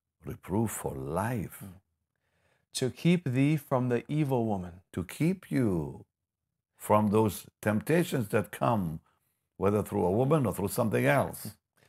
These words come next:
Speaker 2: "From the flattery of the tongue of a strange woman."
Speaker 1: Aha.
Speaker 2: "Lust not after her beauty in thine heart,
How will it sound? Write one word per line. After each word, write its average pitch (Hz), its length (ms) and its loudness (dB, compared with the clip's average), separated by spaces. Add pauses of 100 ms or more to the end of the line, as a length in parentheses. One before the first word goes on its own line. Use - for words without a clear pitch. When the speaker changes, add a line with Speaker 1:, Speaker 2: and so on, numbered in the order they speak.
(260)
Speaker 2:
"From 143 260 4
the 131 100 2
flattery 165 760 6
of 135 200 4
the 127 100 0
tongue 151 460 -2
of 120 140 0
a 117 80 0
strange 139 480 -2
woman." 95 320 -6 (100)
Speaker 1:
Aha. 82 720 0 (640)
Speaker 2:
"Lust 139 440 4
not 147 420 4
after 135 360 2
her 113 140 -2
beauty 107 440 -2
in 110 180 -6
thine 110 220 -2
heart, 113 480 -4